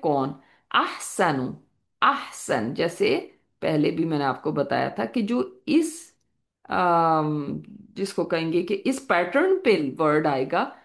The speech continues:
उसके अंदर ये ज़्यादा बात होती है कि इसम तब्दील होता है वो, यानी ज़्यादा अच्छा का माना। मीन अल्लाही,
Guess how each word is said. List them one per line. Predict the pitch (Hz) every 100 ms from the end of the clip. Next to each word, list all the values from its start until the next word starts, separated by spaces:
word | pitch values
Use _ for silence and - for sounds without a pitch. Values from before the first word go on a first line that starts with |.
| _ -
उसके | 294 - 202 190 -
अंदर | 165 151 190 277 - _ _
ये | 170 175 165
ज़्यादा | 147 131 113 175
बात | 165 147 190
होती | 190
है | 240
कि | 240 208 - _ - - - 117
इसम | 190 - 208
तब्दील | 208 208 208 254 202
होता | 156 -
है | 87 -
वो, | -
यानी | - 165 160 214 -
ज़्यादा | 185 185 247 240 233 214 190
अच्छा | 139 - -
का | 127 139
माना। | 143 - - - _ _ _ _ _ _ _ _ _ _
मीन | 233 269 277
अल्लाही, | 208 156 147 131 156 226